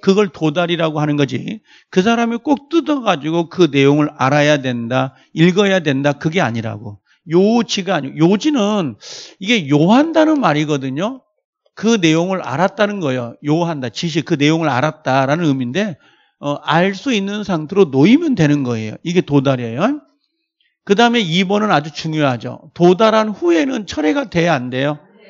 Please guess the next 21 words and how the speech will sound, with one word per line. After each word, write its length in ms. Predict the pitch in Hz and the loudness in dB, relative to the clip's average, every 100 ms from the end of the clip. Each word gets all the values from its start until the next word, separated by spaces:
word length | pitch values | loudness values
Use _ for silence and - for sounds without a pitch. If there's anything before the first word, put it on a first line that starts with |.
| - | -6
안 260 | 147 165 180 | -2 -2 0
돼요. 380 | 143 110 104 - _ _ | 0 -2 -8 -16 _ _
그 140 | 180 | 0
사람이 400 | 190 190 185 185 | 2 2 0 -2
읽었냐, 640 | 151 147 156 165 156 156 151 | 0 2 2 2 0 -2 -2
내용을 460 | 127 147 156 160 - | 2 2 2 0 -2
알았냐 560 | 127 131 131 135 139 139 | -2 0 0 0 -2 -4
중요하지 500 | 139 139 147 139 160 | -6 -2 -2 -2 -6
않고 580 | 117 110 127 135 131 _ _ _ | -10 -10 -6 -4 -6 _ _ _
도달이 500 | 160 175 214 220 226 | 2 2 2 0 -2
돼버리면 640 | 165 139 147 147 151 156 - | -2 0 0 0 -2 -4 -4
일단 380 | 139 123 156 | -4 -2 -4
철회가 340 | 143 214 208 185 | -2 0 0 -2
안 140 | 120 | -6
됩니다. 560 | 123 113 110 110 104 120 _ _ _ _ _ - | -6 -6 -8 -10 -12 -16 _ _ _ _ _ -6
그 100 | 190 | -2
다음에 460 | 226 233 220 175 | 0 0 0 0
연착, 640 | 143 165 208 - 208 143 143 | 2 2 0 -4 -4 -4 -4
늦게 380 | 165 - 220 | -6 0 0
도달하는 560 | 190 160 160 165 156 143 | 0 0 0 2 2 0
거죠. 440 | 131 113 113 117 | -4 -6 -8 -12